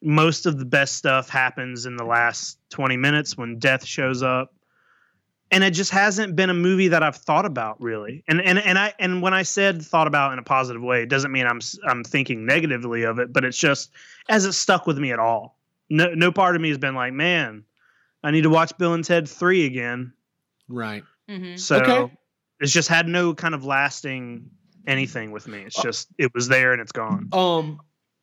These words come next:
Speaker 2: before we move on to Abby, in my opinion, you, you said that there was some stuff in there that you thought felt pretty good. Can you cite anything specifically? I mean, I know it's been a couple
Speaker 1: Uh,
Speaker 2: weeks.
Speaker 1: I, I, I liked, so I,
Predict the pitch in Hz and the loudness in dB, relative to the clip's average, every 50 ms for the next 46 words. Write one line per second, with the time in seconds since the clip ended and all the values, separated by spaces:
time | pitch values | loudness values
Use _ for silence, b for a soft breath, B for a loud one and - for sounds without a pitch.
0 | _ _ - 165 185 170 - 208 202 190 190 185 180 165 175 165 156 165 156 147 | _ _ -2 -2 -2 0 2 2 4 4 4 4 4 2 0 0 0 0 -2 -2
1 | 143 - 143 135 127 131 135 131 127 127 127 123 127 127 135 135 123 120 117 110 | -4 -6 -6 -4 -4 -2 -2 -4 -4 -4 -6 -8 -8 -8 -6 -6 -6 -6 -6 -8
2 | - - 131 117 117 117 117 120 131 _ _ - 185 147 143 156 147 147 - - | -8 -10 -10 -8 -8 -8 -8 -10 -12 _ _ -12 -8 -6 -4 -4 -6 -6 -6 -4
3 | 175 165 147 - 190 180 170 151 147 147 143 143 147 - - _ _ _ _ _ | -2 -2 0 4 2 2 2 2 2 0 0 0 -2 -8 -20 _ _ _ _ _
4 | - 170 170 156 147 - 160 143 - - 170 147 143 - 143 135 135 135 123 127 | 0 2 2 2 2 0 -2 -4 0 2 2 2 2 0 -4 -2 -2 -2 -2 -2
5 | 135 143 147 - - 143 131 127 123 - _ _ _ _ - - 165 151 147 147 | -6 -6 -8 0 0 0 2 0 -4 -8 _ _ _ _ 0 0 0 0 0 -4
6 | - 156 143 135 127 123 135 131 123 123 143 - - - 156 143 143 143 139 - | -6 -2 -2 -2 0 0 0 0 0 -4 -10 -12 -6 -4 -2 -2 -2 -2 -2 -2
7 | - 160 143 143 131 135 139 135 127 135 123 - - 131 - - 143 127 147 143 | -2 0 0 0 -2 -4 -6 -6 -6 -6 -8 -8 -10 -8 -4 -4 -4 -4 -4 -4
8 | - 147 143 135 147 147 160 160 151 151 151 156 160 156 151 - - 135 123 - | -2 -2 -2 0 -2 -2 -2 0 2 2 4 4 4 4 2 0 -6 -6 -4 0
9 | 139 262 285 294 277 269 254 117 - - - - - 254 277 285 269 - - 262 | 4 4 6 6 6 4 2 0 -2 -6 -10 -4 0 0 0 0 -2 0 0 2
10 | 277 277 - - 240 254 254 247 254 262 269 277 269 240 _ - - - - - | 2 2 0 0 0 0 2 2 2 2 2 2 -2 -4 _ -16 -16 -14 -10 -4
11 | 196 254 247 240 240 233 233 226 - 180 - _ _ _ _ _ _ _ - 220 | 0 2 4 4 4 4 2 0 -6 -16 -18 _ _ _ _ _ _ _ 0 2